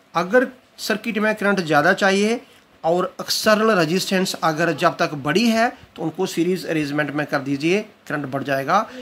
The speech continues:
लेकिन अगर इन-, एक्सटर्नल रेजिस्टेंस जो है, अ, अगर किसी तरीके से वो क्या हो गई, अ, छोटी हो गई, है ना, तो एक्सटर्नल रेजिस्टेंस छोटी होने से क्या हो जाएगा कि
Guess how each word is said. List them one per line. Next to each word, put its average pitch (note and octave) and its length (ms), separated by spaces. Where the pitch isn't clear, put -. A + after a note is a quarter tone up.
लेकिन E3+ 200
अगर F#3 460
इन-, F3+ 280
एक्सटर्नल G3 380
रेजिस्टेंस F3 600
जो E3 160
है, F#3+ 260
अ, - 840
अगर F3 340
किसी F#3+ 280
तरीके F3 300
से F3 140
वो F3 120
क्या F#3+ 160
हो E3+ 140
गई, B2+ 200
अ, C#3 180
छोटी E3+ 280
हो A3+ 120
गई, A3 160
है A#3+ 40
ना, E4 100
तो - 160
एक्सटर्नल G3 320
रेजिस्टेंस F3 580
छोटी F3 240
होने G3 180
से E3 160
क्या D#3 140
हो D3 100
जाएगा C#3+ 320
कि D#3+ 280